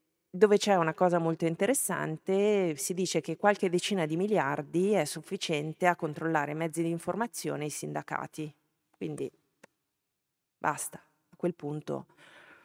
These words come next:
Eh, togli i denti ai conflitti di lavoro, condizioni l'opinione pubblica, la dirigi dove vuoi tu, perché chiaramente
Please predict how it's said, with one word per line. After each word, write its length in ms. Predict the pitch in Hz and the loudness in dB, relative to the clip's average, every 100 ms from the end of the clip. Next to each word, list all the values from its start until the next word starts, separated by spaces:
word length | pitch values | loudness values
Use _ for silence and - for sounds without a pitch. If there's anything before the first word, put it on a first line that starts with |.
| _ _ _ _ | _ _ _ _
Eh, 460 | - 156 151 147 147 _ _ _ _ - | -8 -6 -6 -8 -10 _ _ _ _ 4
togli 320 | 175 165 160 | 4 4 0
i 40 | |
denti 520 | 160 175 160 156 156 | 2 2 2 -2 -2
ai 160 | 147 143 | -2 -2
conflitti 520 | - 165 - 165 151 | -4 -4 -2 -4 -4
di 80 | 151 | -2
lavoro, 480 | 180 196 156 165 160 | 0 2 4 4 4
condizioni 600 | 151 147 151 - 156 151 | 0 -6 -6 -6 -4 -2
l'opinione 500 | 151 160 156 151 196 | -2 -2 -2 -2 -2
pubblica, 420 | 170 151 151 151 | -4 -2 -2 -2
la 120 | 147 | -2
dirigi 320 | 147 160 147 | -2 -2 -2
dove 220 | 147 147 156 | -2 0 2
vuoi 220 | 185 226 | 2 0
tu, 400 | - 151 202 - - - - - - _ | 0 0 0 -2 -10 -20 -20 -20 -20 _
perché 260 | 214 214 185 | -4 0 2
chiaramente 1000 | 160 214 175 160 - 196 196 - - | 2 2 2 -2 0 2 2 0 -8